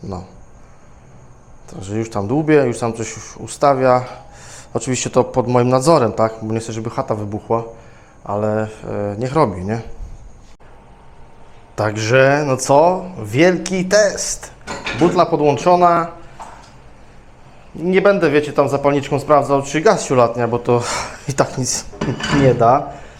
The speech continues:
Myślę, że się nie ulatnia. E, a jak się ulatnia, no to trudno, to się dobije, nie? Mm, wielki test.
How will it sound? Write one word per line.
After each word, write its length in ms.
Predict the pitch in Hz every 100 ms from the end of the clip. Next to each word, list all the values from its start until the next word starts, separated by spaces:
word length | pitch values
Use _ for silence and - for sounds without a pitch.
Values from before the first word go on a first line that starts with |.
| - - -
Myślę, 200 | - 165
że 120 | 147
się 80 | 156
nie 120 | 156
ulatnia. 560 | 156 135 - 110 110 117 -
E, 440 | 107 107 107 107 104 - - - - - -
a 60 |
jak 100 | 170
się 120 | 170
ulatnia, 240 | 151 147 151
no 100 | 139
to 120 | 143
trudno, 320 | 135 147 113
to 100 | 104
się 160 | 113 117
dobije, 420 | 117 123 104 95
nie? 140 | 104 113 - - - - - - - 110
Mm, 320 | 110 110 107 104 - - -
wielki 280 | 139 165 170
test. 420 | 165 120 - -